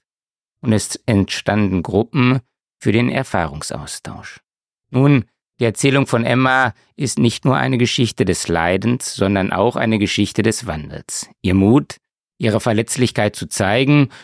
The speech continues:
schuf einen Raum für Offenheit und Verständnis. Durch die gemeinsamen Anstrengungen aller Mitarbeitenden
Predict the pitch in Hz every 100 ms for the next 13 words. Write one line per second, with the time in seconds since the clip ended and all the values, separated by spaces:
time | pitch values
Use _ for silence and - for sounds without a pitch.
0 | - 120 - 127 131 123 117 104 85 -
1 | 95 - 117 110 110 - 110 117 107 -
2 | 80 76 82 69 - - _ _ _ _
3 | 107 95 107 110 101 117 139 135 123 104
4 | 101 117 - - 131 127 120 104 101 98
5 | 101 - 131 120 123 - 123 127 131 120